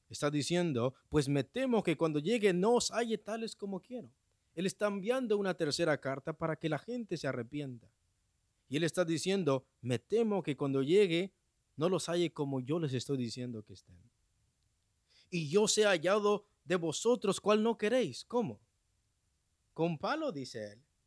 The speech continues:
en el texto. "¿Cómo quieres que vaya?". Entonces, él está diciendo,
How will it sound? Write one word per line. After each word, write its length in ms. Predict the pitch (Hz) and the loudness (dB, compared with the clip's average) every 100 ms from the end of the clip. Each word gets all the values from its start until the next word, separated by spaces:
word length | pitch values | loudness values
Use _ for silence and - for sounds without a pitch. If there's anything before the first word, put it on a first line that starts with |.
| _ 127 | _ -10
en 80 | |
el 100 | 127 | -10
texto. 260 | - 117 - | -10 -16 -8
"¿Cómo 220 | 247 247 | -6 -4
quieres 180 | 220 196 | -6 -8
que 120 | 196 | -6
vaya?". 300 | 170 117 110 _ _ _ _ _ _ _ _ _ _ _ _ _ _ _ _ _ _ _ _ _ _ _ _ _ _ _ _ | -6 -6 -12 _ _ _ _ _ _ _ _ _ _ _ _ _ _ _ _ _ _ _ _ _ _ _ _ _ _ _ _
Entonces, 640 | 139 151 190 190 165 - _ _ _ _ _ - _ _ _ - | -8 -4 -2 -2 -4 -6 _ _ _ _ _ -20 _ _ _ -2
él 160 | 185 208 | 2 2
está 300 | - - 208 | 0 2 2
diciendo, 760 | 190 - 196 190 156 117 139 | 2 0 -2 -2 -2 -4 -6